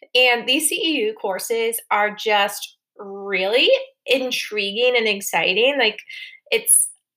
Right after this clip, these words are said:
I've done continuing ed online in the past, and these ones that they select are just very much in line with what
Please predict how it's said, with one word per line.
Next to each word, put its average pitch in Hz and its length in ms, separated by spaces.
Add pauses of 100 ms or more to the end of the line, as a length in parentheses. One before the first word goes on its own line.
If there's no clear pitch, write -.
(280)
I've 233 160
done 262 280
continuing 262 420
ed 220 140
online 208 320
in 190 80
the 196 60
past, - 520
and 240 360 (340)
these 277 300
ones 294 240
that 240 160
they 214 160
select 196 520
are 208 160
just 202 480
very 214 600
much 175 640
in 196 180
line 175 340
with 190 260
what 190 120